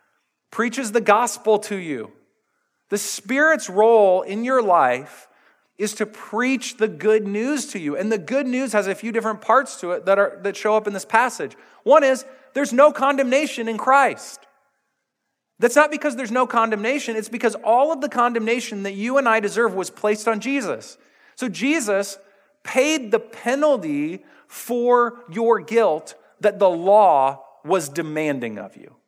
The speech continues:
Penalty taken care of. The second thing that the law of the Spirit of life tells us is that the righteous requirement of the law has been fulfilled in you. So it's not just that your sin's been taken care of, it's when God sees you,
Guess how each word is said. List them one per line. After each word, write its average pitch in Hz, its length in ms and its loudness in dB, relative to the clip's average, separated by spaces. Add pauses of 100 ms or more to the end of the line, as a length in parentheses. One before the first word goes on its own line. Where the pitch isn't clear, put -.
(380)
Penalty 247 640 -2 (320)
taken 196 380 -4
care 226 360 2
of. - 240 -12 (280)
The 226 80 2
second 277 420 2
thing 233 180 -2
that 208 180 -2
the 190 120 4
law 185 260 6
of 185 60 0
the 180 80 -6
Spirit 190 300 -4
of 185 120 0
life 180 240 2
tells 180 300 2
us 254 280 0 (720)
is 208 160 2
that 233 120 2
the 220 80 0
righteous 220 600 0
requirement 233 800 2
of 202 140 0
the 196 80 -2
law 208 400 6
has 196 200 -2
been 202 240 -2
fulfilled 185 800 0 (500)
in 269 300 -2
you. 156 420 -2 (960)
So - 80 -6
it's 220 100 -4
not 294 180 4
just 311 140 -10
that 294 80 -6
your 226 100 -6
sin's 247 280 -4
been 220 160 -6
taken 208 260 -4
care 254 220 2
of, 226 80 0
it's 208 220 -8
when 208 160 -6
God 240 300 2
sees 262 440 -6
you, 160 340 -6